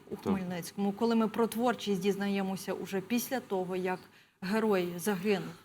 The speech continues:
Speaker 1: і віддав життя. Ще один герой України, н-, презентація була нещодавно книги, у вас вона
Speaker 2: Так,
Speaker 1: теж є,
Speaker 2: так,
Speaker 1: це
Speaker 2: так.
Speaker 1: "Час відважних"
Speaker 2: "Час
Speaker 1: Євгенія
Speaker 2: відважних".
Speaker 1: Ролдугіна. Розкажіть про неї.
Speaker 2: Е, я м-, побував на цій презентації, е, були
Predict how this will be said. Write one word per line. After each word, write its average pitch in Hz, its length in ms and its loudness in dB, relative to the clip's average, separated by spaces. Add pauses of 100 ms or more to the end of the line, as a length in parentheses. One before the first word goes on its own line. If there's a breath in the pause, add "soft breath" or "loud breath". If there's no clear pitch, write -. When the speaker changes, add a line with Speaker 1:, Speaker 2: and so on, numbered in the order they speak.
Speaker 1:
і 190 60 -6
віддав 185 380 0
життя. 214 460 4 (440 loud breath)
Ще 240 180 4
один 214 200 2
герой 214 280 2
України, 220 520 2
н-, 185 360 -2
презентація 202 640 2
була 185 140 0
нещодавно 196 540 0
книги, 220 380 2
у 170 100 -8
вас 185 260 -2
вона 185 160 -4
Speaker 2:
Так, 247 160 4
Speaker 1:
теж 220 120 6
є, 220 120 6
Speaker 2:
так, 190 100 2
Speaker 1:
це 202 80 4
Speaker 2:
так. 196 100 4
Speaker 1:
"Час 220 260 4
відважних" 202 560 2
Speaker 2:
"Час - 60 -4
Speaker 1:
Євгенія 208 360 4
Speaker 2:
відважних". 202 300 2
Speaker 1:
Ролдугіна. 233 480 -2 (300 loud breath)
Розкажіть 196 420 -6
про - 140 -12
неї. 170 880 -10
Speaker 2:
Е, - 40 -4 (100)
я 123 300 6
м-, 113 200 0 (440)
побував 110 500 4
на 107 160 2
цій 110 160 -2
презентації, 117 1000 2 (380 loud breath)
е, 117 40 -6
були 104 560 0